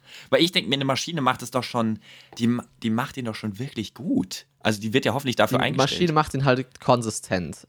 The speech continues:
Speaker 2: Aber ich meine, da gibt's, da gibt's ja Welten, Weltenunterschiede, ja. Und ich meine, das ist zum Teil sicher auch einfach eine Geschmackssache von, wie, wie hat man's gerne. Du hast einfach mehr Kontrolle auch, so. Du kannst halt, du kannst halt viel mehr falsch machen, auch wenn du ihn selber machst,
Speaker 1: <laughs>
Speaker 2: will ich eigentlich damit sagen, so.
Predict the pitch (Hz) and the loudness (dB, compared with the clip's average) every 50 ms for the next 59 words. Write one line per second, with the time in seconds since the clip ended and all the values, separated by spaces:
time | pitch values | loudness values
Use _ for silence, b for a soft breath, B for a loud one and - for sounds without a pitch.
0 | _ - 110 110 110 107 107 - - - 127 127 131 127 113 123 143 - - - | _ 4 4 6 6 6 4 4 0 0 2 2 4 4 4 4 2 2 4 4
1 | 117 135 131 - 117 98 92 87 98 117 127 127 - - 76 87 92 - - 113 | 4 4 2 4 2 4 4 6 4 4 4 2 -2 -10 -10 -10 -10 -2 2 4
2 | 117 127 - 110 - - 131 123 85 90 - - - - 87 90 95 110 - - | 4 4 4 0 -2 -2 -2 -2 -2 -4 -4 -6 -6 -4 0 2 4 4 4 2
3 | 117 - - 135 147 147 143 147 143 - - _ _ _ _ - - 135 131 - | 0 4 4 4 4 2 -2 -2 -4 -6 -12 _ _ _ _ -10 -10 -10 0 4
4 | 147 151 160 160 160 143 143 - 131 127 120 131 123 113 110 104 - 113 110 120 | 4 4 4 2 2 2 4 4 6 4 4 2 0 0 -2 -2 -2 -2 -2 -2
5 | - - 123 127 - 135 127 - - 117 113 110 98 - - 104 98 101 - - | 0 -2 -2 0 0 -2 -2 0 -2 0 0 -2 -6 -4 -4 -4 -4 -4 -4 -4
6 | 98 101 101 110 - - 113 113 127 - - 107 101 107 110 127 135 143 139 - | -4 -2 -2 -2 -2 -2 -4 -4 -4 -6 -4 -2 0 0 0 -2 -4 -6 -8 -12
7 | _ _ _ _ _ _ - 117 117 120 147 - 143 123 123 117 123 120 117 - | _ _ _ _ _ _ 2 2 4 4 4 4 4 4 4 4 4 2 2 2
8 | - 110 104 - - 117 143 131 95 73 58 78 78 82 - - - - 92 92 | 0 -6 -6 0 2 2 4 4 2 2 2 0 0 -2 -4 -6 -8 -6 -4 -4
9 | 104 - - 135 131 131 - - 107 98 98 98 - - _ _ _ - 110 - | -4 -4 -2 -4 -4 -4 -4 -2 0 0 0 -2 -4 -12 _ _ _ -14 -6 -4
10 | 139 131 - 127 - - 139 120 107 - - 120 135 139 - 95 87 98 104 73 | -4 0 0 -2 -2 0 0 0 0 2 2 0 0 0 -2 -4 -4 -4 -4 -6
11 | 98 92 - 87 87 92 90 92 90 85 85 82 73 71 147 - - 185 - - | -6 -6 -4 -4 -4 -2 0 0 0 2 0 0 0 -2 -2 2 2 0 2 2
12 | 101 - - - - 95 95 - 90 87 82 - - - - 98 104 - - 127 | 0 0 0 0 -2 -4 -2 -4 -6 -6 -6 -6 -6 -6 -6 -6 -8 0 2 4